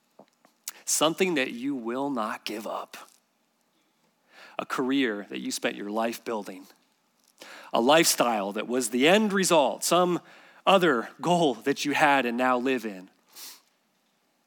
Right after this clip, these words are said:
Maybe for you, what Jesus is calling you to let go so you can come is a behavior, something that you just can't walk away from.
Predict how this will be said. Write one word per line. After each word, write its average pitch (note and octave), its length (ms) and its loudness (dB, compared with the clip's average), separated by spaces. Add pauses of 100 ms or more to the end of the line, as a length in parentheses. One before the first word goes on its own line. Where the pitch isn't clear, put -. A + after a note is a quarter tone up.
(720)
Maybe F#3 220 8
for F3+ 180 2
you, F#3+ 360 6
what D3+ 260 2
Jesus E3 420 2
is D3 80 0
calling E3 420 4
you D#3 200 2
to C3+ 280 0 (400)
let D3+ 220 4
go E3 480 6
so - 160 0
you D3+ 140 0
can C#3 160 -2
come E3 280 4
is C#3 120 0
a C#3+ 40 0
behavior, C3+ 560 0
something D#3 440 0 (440)
that C#3+ 200 0
you D3 80 -4
just E3 300 0
can't F#3 320 0
walk D3+ 260 2
away D3 240 0
from. G2+ 420 -4